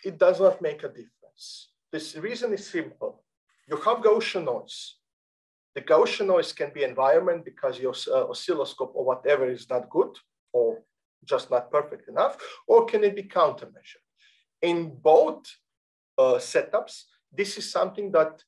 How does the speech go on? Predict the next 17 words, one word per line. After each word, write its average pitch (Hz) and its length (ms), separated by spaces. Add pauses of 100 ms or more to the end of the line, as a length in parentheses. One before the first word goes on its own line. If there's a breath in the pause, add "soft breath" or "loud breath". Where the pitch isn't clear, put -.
(240)
reduces 165 520
the 156 100
quality 160 480
of 143 120
your 139 160
measurements, - 580 (220 soft breath)
that 139 200
makes 160 360
your 156 420
attack 135 460
more 127 180
difficult, - 440 (500 loud breath)
because 180 280
you 202 100
also 208 260
need 202 160
to - 100